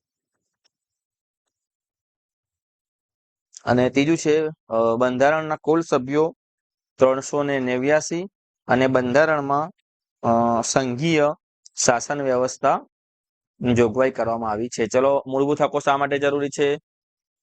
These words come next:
વિસ્તૃત જવાબ માટે જાઓ અને બાળ મજૂરી સજાપાત્ર ગુનો છે, વિસ્તૃત જવાબ માટે જાઓ. જે પણ મિત્રોને ગાઈડ એપ્લિકેશન આ સિમ્બોલ વાળી છે, એમને કોઈ ચિંતા કરવાની જરૂર નથી. જે મિત્રો પાસે ના હોય, એ ગાઈડ એપ્લિકેશન પ્લે સ્ટોર પર જઈને જી યુ આઈ ડી લખશો અથવા નીચે ડિસ્ક્રિપ્શનમાં લિંક આપેલી છે,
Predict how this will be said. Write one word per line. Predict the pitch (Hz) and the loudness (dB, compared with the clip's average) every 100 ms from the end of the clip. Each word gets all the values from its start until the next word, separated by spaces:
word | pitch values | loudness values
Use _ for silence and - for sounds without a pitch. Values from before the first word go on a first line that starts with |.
| _ | _
વિસ્તૃત | 113 117 - 147 | 0 0 4 2
જવાબ | 131 139 135 | 4 2 2
માટે | 135 | -2
જાઓ | 131 135 139 | 2 2 2
અને | 131 | 0
બાળ | 123 120 131 | 0 0 0
મજૂરી | 131 135 139 | -4 -4 -2
સજાપાત્ર | 135 131 131 131 131 | -2 0 0 0 -2
ગુનો | 123 131 135 | -4 -4 -4
છે, | 143 165 | -4 -2
વિસ્તૃત | 135 - 135 | -4 -2 -2
જવાબ | 117 113 | 0 0
માટે | 110 117 185 - _ _ _ - | 0 -2 -2 -6 _ _ _ 0
જાઓ. | 117 110 | 2 2
જે | 120 | 0
પણ | 160 165 | -2 -4
મિત્રોને | 160 160 156 151 147 | -4 -2 0 -2 0
ગાઈડ | 143 139 | 0 2
એપ્લિકેશન | 151 139 143 143 | -2 -6 -6 -2
આ | 143 | -2
સિમ્બોલ | 139 143 143 139 | -2 -2 0 2
વાળી | 139 | 0
છે, | 139 151 | 0 -2
એમને | 139 139 | -2 -2
કોઈ | 139 | -2
ચિંતા | 143 143 135 | -2 -2 -2
કરવાની | 143 143 135 | -2 -4 -2
જરૂર | 135 139 | -2 -2
નથી. | 139 147 143 _ _ _ | -4 -4 -6 _ _ _
જે | 135 | 2
મિત્રો | 143 135 135 | 2 0 -2
પાસે | 135 139 | -2 -2
ના | 123 127 | -2 0
હોય, | 135 139 | 2 0
એ | 139 127 | 0 -2
ગાઈડ | 120 123 | 0 0
એપ્લિકેશન | 139 123 131 135 135 | 0 -2 -4 -4 -4
પ્લે | 127 | -4
સ્ટોર | 127 135 | -2 0
પર | 127 127 | 0 -2
જઈને | 127 127 | -4 -6
જી | 120 127 | -4 -2
યુ | 139 | 0
આઈ | 131 | 0
ડી | 127 | 0
લખશો | 131 127 - | -2 -4 -2
અથવા | 139 139 | -2 -2
નીચે | 123 123 | -2 -2
ડિસ્ક્રિપ્શનમાં | 117 - 131 123 | -4 -6 -4 -2
લિંક | 117 127 | -2 2
આપેલી | 131 131 | 0 0
છે, | 131 | -4